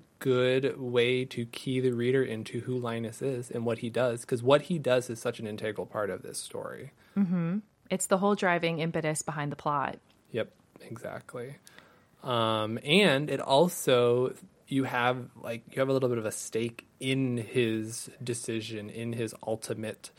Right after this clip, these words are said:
Speaker 1: um, recommendation is what they call it, for this orphanage. So we know what the stakes are as the story progresses and he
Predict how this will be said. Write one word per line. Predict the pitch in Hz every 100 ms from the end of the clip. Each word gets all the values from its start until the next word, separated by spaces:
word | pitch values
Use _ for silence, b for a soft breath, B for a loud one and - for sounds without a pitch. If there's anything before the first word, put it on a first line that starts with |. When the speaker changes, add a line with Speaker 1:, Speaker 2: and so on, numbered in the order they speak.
| B B B -
Speaker 1:
um, | 123 113 110 110
recommendation | 123 123 135 120 113 120 117 113
is | 101 104
what | 101
they | 101
call | - - -
it, | - - B B _
for | - 135 123 117 107 -
this | 110 107 - -
orphanage. | - - 113 107 98 - 139 151 131
So | - 123
we | 117 117
know | 113 131 196 147
what | 135 131
the | 127
stakes | - 139 160 - 123
are | 117 110
as | - 110 117 -
the |
story | 117 123 110
progresses | - 107 117 120 110 104
and | 104
he | - 110 110 110